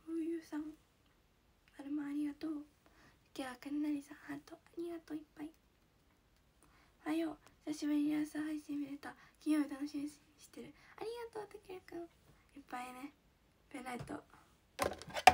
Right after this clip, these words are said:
ってます。え、本当にね、大全力で頑張ります。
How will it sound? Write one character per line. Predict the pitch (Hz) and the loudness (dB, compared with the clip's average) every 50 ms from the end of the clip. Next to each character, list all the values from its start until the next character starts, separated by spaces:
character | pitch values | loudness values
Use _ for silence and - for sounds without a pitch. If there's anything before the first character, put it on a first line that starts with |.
| - - - - - - - - - - - - | 12 4 -8 -18 -20 -20 -20 -20 -20 -20 -18 -18
っ | 233 | -18
て | - - 226 | -14 -14 -12
ま | 240 214 220 | -10 -10 -10
す。 | 240 240 247 - - - - - - - - - - - - - - - - - _ - - - - _ - - - - - - - - - - - - - - - - - - - - - - - - - - - - - - - - - - - - - - | -12 -14 -16 -18 -20 -20 -20 -20 -20 -20 -20 -20 -20 -20 -20 -20 -20 -20 -20 -20 _ -8 -8 -8 -6 _ -10 -10 -10 -14 -16 -16 -18 -20 -20 -18 -18 -20 -20 -20 -20 -20 -20 -20 -20 -20 -20 -20 -20 -20 -20 -20 0 6 6 6 6 6 2 0 2 2 4 4
え、 | - 277 302 | 2 2 4
本 | 311 294 285 - | 6 6 6 4
当 | - | 0
に | 277 269 | 0 6
ね、 | 269 - 277 285 302 - - - - - - - - - - - - - - - | 10 10 10 10 8 2 -8 -10 -14 -16 -16 -20 -20 -20 -20 -20 -20 -18 -12 -6
大 | - 262 262 269 | -4 -2 -2 -2
全 | 294 277 262 247 240 | -4 -4 -4 -4 -6
力 | 240 - 302 | -8 -8 -10
で | 294 240 - | -12 -12 -12
頑 | - - 269 269 | -12 -14 -14 -14
張 | 294 | -12
り | 277 285 | -10 -8
ま | 294 302 | -8 -8
す。 | 302 | -8